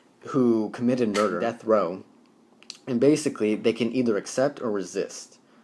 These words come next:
right? So that's the emotions. Next is, you know, have this mind bondage or inner freedom, right?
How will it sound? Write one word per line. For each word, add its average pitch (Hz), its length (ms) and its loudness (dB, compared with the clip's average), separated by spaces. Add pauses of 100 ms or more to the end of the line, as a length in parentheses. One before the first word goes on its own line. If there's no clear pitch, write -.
(120)
right? 104 320 0
So 107 360 2
that's 110 360 2
the 113 120 0
emotions. 104 680 -2 (440)
Next 120 360 -2
is, 110 760 2 (300)
you 117 100 -2
know, 110 200 2
have 120 200 -4
this 113 180 -2
mind 120 300 2
bondage 95 640 -2 (160)
or 107 540 4 (340)
inner 127 540 2 (960)
freedom, - 460 0 (460)
right? 107 400 0